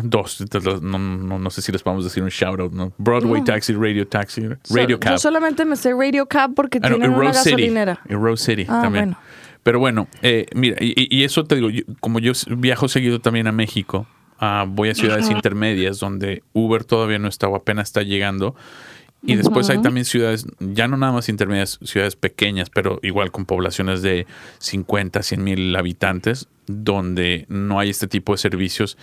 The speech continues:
Speaker 1: y sin embargo se necesita, ¿no? Entonces, eso es
Speaker 3: Sí.
Speaker 1: un, eh, un mercado que, donde ustedes pueden totalmente abarcar en, en toda Latinoamérica y a lo mejor hasta en Estados Unidos, ¿no?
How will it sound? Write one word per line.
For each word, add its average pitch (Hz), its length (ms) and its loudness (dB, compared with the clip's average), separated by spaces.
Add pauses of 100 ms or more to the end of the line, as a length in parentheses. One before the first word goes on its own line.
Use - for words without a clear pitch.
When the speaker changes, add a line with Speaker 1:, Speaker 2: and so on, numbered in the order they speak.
(320)
Speaker 1:
y - 120 -10
sin 98 180 -4
embargo 95 560 0 (220)
se - 280 -4
necesita, 90 560 -2
¿no? 92 180 -2 (480)
Entonces, - 440 -2
eso 113 220 2
es - 80 -2
Speaker 3:
Sí. 208 260 6 (160)
Speaker 1:
un, 107 80 0
eh, - 120 -2
un 113 120 2
mercado 117 720 0 (200)
que, 101 320 2
donde 92 340 -2
ustedes 107 300 0
pueden 101 680 -2 (500)
totalmente 107 480 0
abarcar 104 400 0
en, 95 220 -4 (160)
en 107 140 -2
toda 123 180 2
Latinoamérica 107 720 0
y 104 100 0
a 98 60 0
lo 95 80 -2
mejor 98 240 -2
hasta 98 160 -6
en 92 40 -4
Estados 95 340 -2
Unidos, 90 340 -2
¿no? 120 160 -6